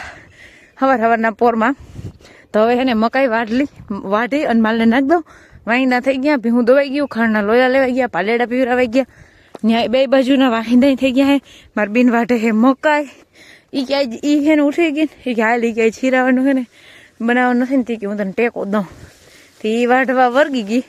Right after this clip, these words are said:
અને હું વળી વાહેના કામ કરી. મેં તને નહોતું કીધું નઈનું કે વાહેના કર લે, હું પછી બધી ભીહું એક એક પોદરા કરશે અને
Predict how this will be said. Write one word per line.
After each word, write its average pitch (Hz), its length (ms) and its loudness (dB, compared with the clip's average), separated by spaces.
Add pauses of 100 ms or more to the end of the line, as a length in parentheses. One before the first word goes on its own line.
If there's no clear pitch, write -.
અને 202 160 -2
હું 233 240 2
વળી 247 280 2 (360)
વાહેના 247 360 -2
કામ 254 240 -2
કરી. 285 280 0 (180)
મેં 233 120 0
તને 262 120 0
નહોતું 294 220 0
કીધું 277 220 2
નઈનું 262 320 2 (560)
કે 240 80 0
વાહેના 285 340 0
કર 311 200 2
લે, 339 60 0
હું 311 160 2
પછી 294 180 0
બધી 254 440 -4 (340)
ભીહું 330 240 2
એક 320 180 2
એક 330 120 -2
પોદરા 311 400 0
કરશે 302 580 0
અને 277 260 0